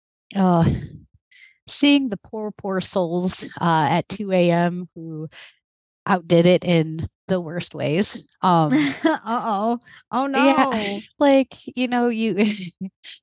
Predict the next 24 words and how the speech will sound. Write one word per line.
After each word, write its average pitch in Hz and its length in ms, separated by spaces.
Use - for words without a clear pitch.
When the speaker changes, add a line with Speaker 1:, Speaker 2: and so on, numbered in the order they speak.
Speaker 1:
yeah, 202 140
you, 233 120
after 247 260
you've 302 200
gone 190 360
to 220 100
the 185 100
con 170 320
for 185 120
about 165 240
<laughs> - 960
ten 196 220
years 190 400
or 233 120
so, 247 420
the 185 220
Speaker 2:
<laughs> 269 80
Speaker 1:
new 220 160
crowd 294 300
that 190 160
goes 180 320
in 175 200
gets 175 280
younger, 175 560